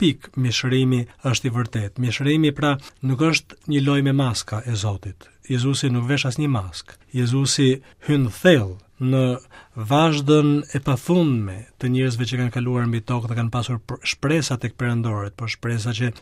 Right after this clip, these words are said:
nuk kanë dhënë asnjëherë, e, energjitë e nevojshme për të kaluar kufirin ton, që është vdekja, dhe,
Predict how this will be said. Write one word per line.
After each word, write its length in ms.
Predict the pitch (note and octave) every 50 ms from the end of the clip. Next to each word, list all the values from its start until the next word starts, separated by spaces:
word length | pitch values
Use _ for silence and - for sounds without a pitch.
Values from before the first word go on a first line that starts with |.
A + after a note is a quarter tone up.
| - -
nuk 80 | B2+ -
kanë 220 | - B2+ B2+ B2
dhënë 180 | B2+ B2+ B2 A#2+
asnjëherë, 540 | A#2 - B2+ B2 A#2 C#3 D#3 D#3+ D3 C3 B2
e, 480 | - - - - - - _ - C3 C3 B2+ B2 A#2+ A#2 A#2+ - - - - - -
energjitë 460 | B2+ B2+ B2 A#2 A#2 C3 A#2+ B2 A#2+ C3+ - - B2+
e 60 | A#2+
nevojshme 600 | A#2 A#2+ B2 A2+ B2 B2+ B2+ B2 A2+ - C3 A#2 A2
për 200 | - B2+ A#2+ - -
të 120 | B2+ B2 A#2+ B2 B2 - -
kaluar 340 | - C3 B2 B2+ B2+ B2+ A#2+ A2+ -
kufirin 540 | A#2+ A2+ - - C#3 C3+ B2+ B2 A#2+ A#2 A2
ton, 240 | - A#2+ A#2+ A2 G#2
që 160 | F#2+ - A2
është 160 | G#2 G#2 G#2+
vdekja, 460 | G2+ G2+ G#2+ G2+ G2+ - - A2 - - - - - - -
dhe, 280 | B2 A#2 C3 C#3 D3